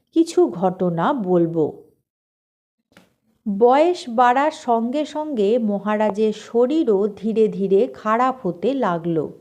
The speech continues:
প্রায় হাসপাতালে ভর্তি হতে হতো। বাইপাস হলো, তারপর প্রস্টেট, মাঝে একবার হলো নিউমোনিয়া।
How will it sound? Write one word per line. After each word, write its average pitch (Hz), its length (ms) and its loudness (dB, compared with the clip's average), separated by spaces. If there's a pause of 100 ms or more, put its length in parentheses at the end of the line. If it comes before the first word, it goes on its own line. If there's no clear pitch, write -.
(680)
প্রায় 294 420 4
হাসপাতালে 233 840 0
ভর্তি 202 500 -4
হতে 185 460 -2
হতো। 175 460 -4 (540)
বাইপাস 202 680 0
হলো, 240 500 0 (240)
তারপর 185 560 0
প্রস্টেট, 170 800 -6 (580)
মাঝে 247 440 0
একবার 233 460 2
হলো 196 380 -2
নিউমোনিয়া। 214 840 -2